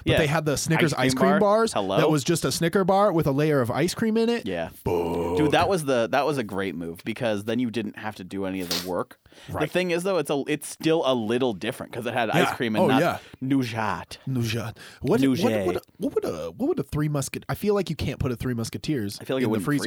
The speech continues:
Speaker 1: freeze. It'd just get really cold.
Speaker 2: Either that or it would just freeze solid, and then
Speaker 1: Right,
Speaker 2: you're
Speaker 1: and then
Speaker 2: biting
Speaker 1: that would
Speaker 2: into
Speaker 1: be
Speaker 2: a brick
Speaker 1: ter-, <laughs>
Speaker 2: and you
Speaker 1: right,
Speaker 2: hate
Speaker 1: that'd be
Speaker 2: everything.
Speaker 1: terrible 'cause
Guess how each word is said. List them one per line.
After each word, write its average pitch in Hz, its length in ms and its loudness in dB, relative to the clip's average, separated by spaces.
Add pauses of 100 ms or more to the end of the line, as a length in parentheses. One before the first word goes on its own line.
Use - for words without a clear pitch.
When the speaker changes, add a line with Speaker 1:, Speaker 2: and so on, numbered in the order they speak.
Speaker 1:
freeze. - 280 -14
It'd 107 160 -10
just 107 140 -10
get - 100 -10 (240)
really 123 200 -6
cold. - 420 -8 (1000)
Speaker 2:
Either 180 180 2
that 156 220 2
or 160 80 2
it - 60 2
would 135 100 0
just 127 180 -4 (140)
freeze 120 240 0
solid, 131 500 -4 (160)
and 117 100 -4
then 127 60 2
Speaker 1:
Right, - 180 2
Speaker 2:
you're 135 80 2
Speaker 1:
and 127 120 4
then 135 40 4
Speaker 2:
biting - 0 -
Speaker 1:
that 135 200 2
would 117 80 2
Speaker 2:
into 95 160 -4
Speaker 1:
be - 60 0
Speaker 2:
a - 20 2
brick 127 180 -2
Speaker 1:
ter-, 208 80 2
<laughs> - 0 -
Speaker 2:
and - 80 2
you 185 60 4
Speaker 1:
right, 151 100 2
Speaker 2:
hate - 120 0
Speaker 1:
that'd - 180 2
be 147 60 2
Speaker 2:
everything. 113 180 -4 (120)
Speaker 1:
terrible 131 540 0
'cause 113 60 -6